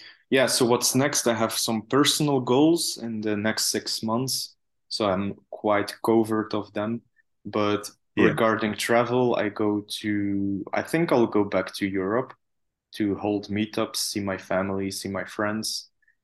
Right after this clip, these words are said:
Speaker 1: and then later this year start traveling again. So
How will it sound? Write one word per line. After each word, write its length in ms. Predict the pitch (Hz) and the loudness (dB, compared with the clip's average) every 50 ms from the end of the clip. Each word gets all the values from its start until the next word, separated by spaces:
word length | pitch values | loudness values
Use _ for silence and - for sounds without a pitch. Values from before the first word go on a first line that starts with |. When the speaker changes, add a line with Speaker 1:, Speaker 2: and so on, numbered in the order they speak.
| _ _ _ _ - | _ _ _ _ -8
Speaker 1:
and 480 | 98 95 95 98 98 98 98 98 98 | -6 -4 -2 -2 -2 -4 -4 -6 -2
then 960 | 98 98 98 101 101 98 98 98 98 98 98 98 98 98 98 98 98 101 101 - - | 0 0 2 2 2 0 0 0 -2 -2 -2 -4 -4 -4 -6 -6 -8 -10 -10 -6 -2
later 320 | 101 104 104 101 - 117 110 | 0 0 0 2 0 0 0
this 240 | 110 104 - - - | 0 -2 -2 -2 0
year 180 | 110 110 107 104 | 0 0 0 0
start 340 | - - - 104 101 101 - | -4 -4 -4 -4 -4 -4 -4
traveling 460 | - 107 107 101 107 104 101 98 98 | -2 -2 -2 -2 -4 -8 -8 -8 -10
again. 260 | 98 101 98 95 - _ _ _ | -10 -10 -12 -12 -14 _ _ _
So 340 | - - - - - - | -16 -14 -14 -14 -16 -18